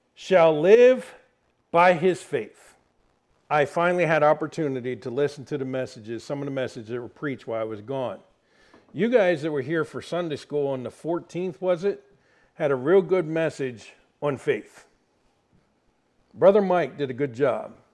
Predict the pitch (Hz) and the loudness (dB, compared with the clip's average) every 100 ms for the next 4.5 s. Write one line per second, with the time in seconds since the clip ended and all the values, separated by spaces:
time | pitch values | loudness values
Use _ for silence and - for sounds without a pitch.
0 | _ _ _ _ _ - 120 - 180 175 | _ _ _ _ _ -18 -16 -8 -2 -2
1 | 147 107 101 _ _ _ _ _ _ - | -2 -8 -16 _ _ _ _ _ _ -6
2 | 151 117 _ _ - _ _ _ _ _ | -4 -4 _ _ -20 _ _ _ _ _
3 | _ _ _ _ _ _ _ _ _ - | _ _ _ _ _ _ _ _ _ 2
4 | 214 214 220 220 185 | 2 2 -6 -6 -6